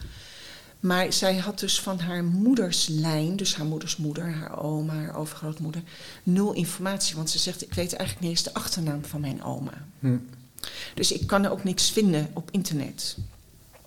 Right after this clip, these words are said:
Speaker 1: Dus ik zei: "Joh, we gaan gewoon die opstelling doen en we, we kijken wat daarin wil gebeuren. En, hè, het veld, eh, zal het laten zien wat er gezien wil worden. Daar vertrouwen we op." En het werd een prachtige opstelling.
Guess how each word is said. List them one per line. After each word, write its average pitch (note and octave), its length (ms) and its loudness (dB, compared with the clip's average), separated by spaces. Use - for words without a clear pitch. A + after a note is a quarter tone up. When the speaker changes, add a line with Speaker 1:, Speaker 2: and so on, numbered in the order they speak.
Speaker 1:
Dus F#3+ 120 2
ik - 80 0
zei: - 200 2
"Joh, F3 160 4
we F3 60 0
gaan E3+ 180 0
gewoon E3+ 200 0
die E3 120 2
opstelling F#3 520 2
doen E3+ 300 4
en E3 160 -4
we, D#3+ 180 -4
we D#3 140 -6
kijken D#3+ 420 -2
wat D#3 160 -4
daarin D#3+ 280 -2
wil D#3 200 0
gebeuren. E3+ 800 0
En, D#3+ 260 -8
hè, F3+ 120 -2
het F3+ 260 0
veld, F3 540 0
eh, D#3 140 -4
zal E3 240 2
het E3 120 0
laten D3+ 360 0
zien D#3+ 440 0
wat E3 240 -2
er D#3+ 80 -6
gezien F#3 380 0
wil F3 200 0
worden. D#3+ 400 -2
Daar D#3 160 -2
vertrouwen D#3 560 0
we D#3+ 60 -2
op." D3 320 -2
En - 60 -10
het D3+ 120 -6
werd D#3+ 140 -4
een D3+ 100 -2
prachtige - 440 -6
opstelling. D#3 600 -2